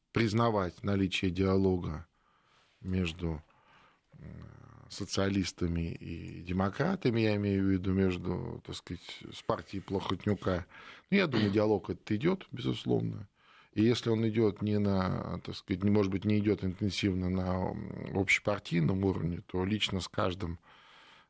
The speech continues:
э, из тех, кто, э, готов, так сказать, за, на определённых условиях перекраситься, диалог идёт. Э, посмотрим.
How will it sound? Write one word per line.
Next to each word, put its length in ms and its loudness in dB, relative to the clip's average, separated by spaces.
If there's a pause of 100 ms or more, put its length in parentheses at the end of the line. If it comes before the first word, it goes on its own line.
э, 1120 -4
из 140 0
тех, 340 0
кто, 400 0 (720)
э, 60 -18 (720)
готов, 480 -2
так 160 -12
сказать, 460 -10 (800)
за, 320 -2
на 200 0
определённых 540 -2
условиях 640 -2 (180)
перекраситься, 840 -2
диалог 460 0
идёт. 360 -4 (1400)
Э, 400 -6
посмотрим. 640 0